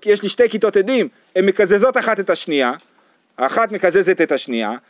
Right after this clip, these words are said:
ומה שנשאר לי זה החזקה שהוא היה חי, ולכן אני, אה, מטהר." לעומת זאת, בתרומה ונטמאת, אז אין לי חזקה.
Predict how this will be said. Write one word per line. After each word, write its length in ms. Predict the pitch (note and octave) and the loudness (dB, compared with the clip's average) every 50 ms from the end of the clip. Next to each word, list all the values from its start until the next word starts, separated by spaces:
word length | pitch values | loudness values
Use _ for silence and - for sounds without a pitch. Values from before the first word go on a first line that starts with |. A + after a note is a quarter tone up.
| _ - C3 | _ -8 -4
ומה 160 | D#3+ G3+ G#3+ | -2 -2 0
שנשאר 340 | G#3+ B3 B3+ G#3+ - C#4+ C#4+ | 0 0 0 0 2 2 2
לי 140 | C4+ A#3+ | 2 2
זה 80 | G3+ A3 | 2 0
החזקה 420 | - - G3 F#3+ - - D4 D4+ | 0 0 -2 -2 0 0 0 0
שהוא 200 | - - A#3+ A3 | 2 2 4 4
היה 140 | A3+ B3 A#3 | 4 4 2
חי, 300 | - A3+ A3 G#3+ G#3 F#3+ - _ _ _ _ - | 0 0 0 2 0 0 -2 _ _ _ _ 0
ולכן 500 | E3 F#3 F#3 - - C#4+ D4 C#4+ C#4+ D4 C4+ _ _ _ - - | 0 2 2 2 2 2 4 2 2 -2 -4 _ _ _ -8 -6
אני, 340 | F3+ G#3 A#3+ B3+ C4 B3 A3 | -4 -2 0 0 0 0 0
אה, 260 | G3+ G3 F#3+ F#3 F#3 F3+ | 0 2 4 4 4 4
מטהר." 400 | F3+ - - F#3 F3 F3+ D3 A2 G2 _ _ _ - - | 2 0 0 0 2 2 2 0 0 _ _ _ -2 2
לעומת 340 | D#3+ F3 F3 G#3+ C4 C4+ | 4 4 4 4 2 2
זאת, 120 | B3+ B3+ A3 | 2 2 2
בתרומה 440 | A3 - - G#3+ G#3 G3 A3+ C4+ C#4 B3+ | 2 0 2 2 2 4 4 4 4 2
ונטמאת, 800 | B3+ A#3 A3 - - A3 C#4 C#4+ C4+ B3+ B3+ C4 B3+ - - _ _ _ _ _ _ _ _ _ _ | 0 0 -2 -4 0 2 2 4 4 4 2 2 0 -2 -18 _ _ _ _ _ _ _ _ _ _
אז 160 | - C#3 F3 B3 | -2 0 2 2
אין 160 | - - E4 | 2 2 2
לי 100 | D4+ - | 0 0
חזקה. 520 | - A#3 F#3 G3 F3+ - - D3+ B2+ G#2+ | 2 0 2 2 0 0 2 0 0 0